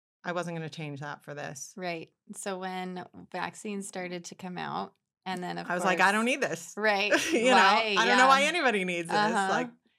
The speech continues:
Speaker 2: And then the president says, "All federal employees have to get this." What did you
Speaker 1: I
Speaker 2: do?
Speaker 1: was, I said, "No." I mean, I, you know, my friends and I, we had been talking about it, and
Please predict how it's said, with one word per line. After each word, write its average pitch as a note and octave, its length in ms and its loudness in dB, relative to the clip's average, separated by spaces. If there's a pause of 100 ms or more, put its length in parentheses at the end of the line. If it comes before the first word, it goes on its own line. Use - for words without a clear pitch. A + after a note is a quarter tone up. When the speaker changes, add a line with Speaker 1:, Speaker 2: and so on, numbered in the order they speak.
(300)
Speaker 2:
And G#3 180 -2
then G#3 140 0
the G3+ 80 -4
president G3 500 -2
says, F#3 400 -6 (260)
"All F#3+ 160 4
federal F#3 280 -4
employees F3+ 360 -8
have F3 160 -12
to F3+ 60 -14
get - 200 -12
this." - 460 -14 (180)
What F3+ 120 -12
did F3 80 -4
you E3+ 40 0
Speaker 1:
I E3+ 300 0
Speaker 2:
do? F3 60 -6
Speaker 1:
was, F3 400 -6
I F#3 200 0
said, F#3 400 -2 (440)
"No." G#3 400 0 (540)
I G3 160 2
mean, G3+ 260 0
I, F#3+ 300 0 (360)
you G#3+ 140 2
know, G3+ 220 4
my G3+ 160 4
friends G3 360 0
and G#3 120 0
I, G3+ 160 2
we G3+ 120 0
had F3 140 -2
been E3 160 -4
talking G#3+ 460 2
about F#3 320 4
it, F#3 320 2
and D#3+ 200 -6